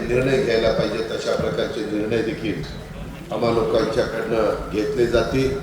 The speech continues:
अशा प्रकारचा विश्वास देखील मी आपल्या सर्व सहकाऱ्यांना देतो.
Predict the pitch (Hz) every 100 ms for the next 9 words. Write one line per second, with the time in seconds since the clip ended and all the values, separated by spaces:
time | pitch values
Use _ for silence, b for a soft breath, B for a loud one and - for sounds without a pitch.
0 | - - - - - - - 123 - -
1 | 117 - 117 104 101 - 113 113 - -
2 | 110 104 104 101 101 95 104 98 92 98
3 | 95 - 87 87 - 92 -